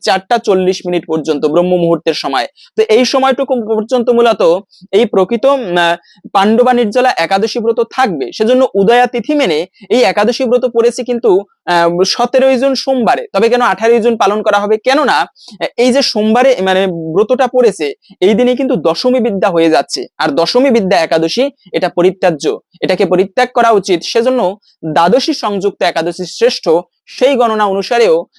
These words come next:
আবার এই, মানে, আঠেরোই জুন এই ব্রত পালন করতে হয়। তো যাই হোক, এটা প্রকৃতই চান্দ্র পঞ্জিকার গণনা, সেজন্য গোস্বামীগণ আঠেরোই জুন পালন করবে। তবে যারা ব্রত করবে, বরাবরই আমি বলে আসছি, আহ, সেটা হচ্ছে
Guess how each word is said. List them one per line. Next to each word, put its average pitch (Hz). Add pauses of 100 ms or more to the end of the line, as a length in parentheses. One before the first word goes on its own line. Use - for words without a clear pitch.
(120)
আবার 208
এই, 196
মানে, 185
আঠেরোই 240
জুন 254
এই 180
ব্রত 190
পালন 160
করতে 151
হয়। 139
তো 214
যাই 208
হোক, 247
এটা 226
প্রকৃতই 226
চান্দ্র 196
পঞ্জিকার 185
গণনা, 185 (300)
সেজন্য 233
গোস্বামীগণ 202 (260)
আঠেরোই 214
জুন 233
পালন 170
করবে। 139
তবে 208
যারা 262
ব্রত 175
করবে, 233
বরাবরই 214
আমি 240
বলে 190
আসছি, 175
আহ, 175
সেটা 220
হচ্ছে 233